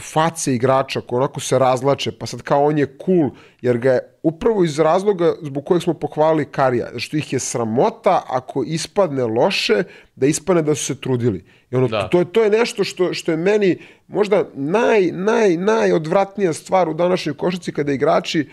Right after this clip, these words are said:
Speaker 1: kada igrače sramota da se trude, da slučajno ne bi ispali ranjivi, razumeš, i onda naprave sprdnju od takmičenja koje, ovaj, možda bude interesantno samo ako se svi trude maksimalno. Znaš, mi smo imali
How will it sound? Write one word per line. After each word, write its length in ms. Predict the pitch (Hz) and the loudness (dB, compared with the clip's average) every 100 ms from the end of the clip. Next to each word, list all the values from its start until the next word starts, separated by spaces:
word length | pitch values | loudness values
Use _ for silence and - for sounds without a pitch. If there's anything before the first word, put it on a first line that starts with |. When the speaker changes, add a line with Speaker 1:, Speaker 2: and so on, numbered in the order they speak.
| - | -12
Speaker 1:
kada 200 | - 135 | -8 -4
igrače 340 | 127 165 180 170 | 0 0 0 -4
sramota 500 | - 139 175 202 180 | -2 0 0 2 0
da 80 | |
se 220 | - 139 - | 0 -4 -2
trude, 380 | 226 262 196 | 0 2 0
da 180 | 131 160 | 0 -2
slučajno 440 | 156 196 202 214 180 | -2 -6 -4 -2 2
ne 200 | 202 190 | 2 0
bi 140 | 175 | -2
ispali 420 | 185 - 196 147 | -6 0 2 4
ranjivi, 600 | 131 156 233 254 254 214 - _ _ | 4 2 2 2 0 0 -8 _ _
razumeš, 500 | 139 139 202 226 - | -4 0 2 2 0
i 80 | 165 | 0
onda 180 | 202 196 | 2 2
naprave 580 | 190 185 214 202 185 156 | 0 0 2 2 2 0
sprdnju 480 | - - 214 196 175 | -8 -2 0 2 0
od 120 | 160 | 0
takmičenja 720 | - 175 214 214 - 190 185 175 - _ _ | 0 -2 -2 -2 0 2 2 0 -4 _ _
koje, 400 | 165 165 165 165 | 0 4 4 4
ovaj, 560 | 165 165 170 165 160 147 - _ | 4 2 2 4 4 0 -10 _
možda 280 | 135 165 160 | 0 2 2
bude 200 | 165 190 | 0 0
interesantno 580 | 185 180 165 190 202 185 | 0 0 0 0 0 0
samo 460 | - 190 226 233 - | 0 2 2 2 2
ako 240 | 190 190 | 0 -2
se 140 | 190 185 | -8 -8
svi 180 | - 196 | -6 -4
trude 260 | 180 170 | 0 2
maksimalno. 520 | 156 131 - 104 101 127 | 2 0 -4 -12 -8 -6
Znaš, 140 | 151 | -6
mi 80 | 180 | -8
smo 160 | 196 | -4
imali 340 | 202 220 202 | 0 2 2